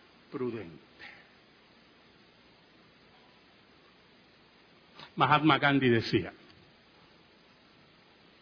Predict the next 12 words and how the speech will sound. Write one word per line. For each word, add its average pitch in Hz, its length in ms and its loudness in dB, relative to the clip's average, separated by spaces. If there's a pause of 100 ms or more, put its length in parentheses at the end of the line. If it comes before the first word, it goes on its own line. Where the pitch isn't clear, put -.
(360)
que 127 80 -6
le 117 60 0
he 120 40 0
dicho 127 200 -6
a - 20 -4
ustedes 123 220 0
muchas 120 280 -2
veces, - 320 -4
¿verdad? 131 240 -4 (400)
En 120 140 0
la 110 60 2
autobiografía. 107 840 -2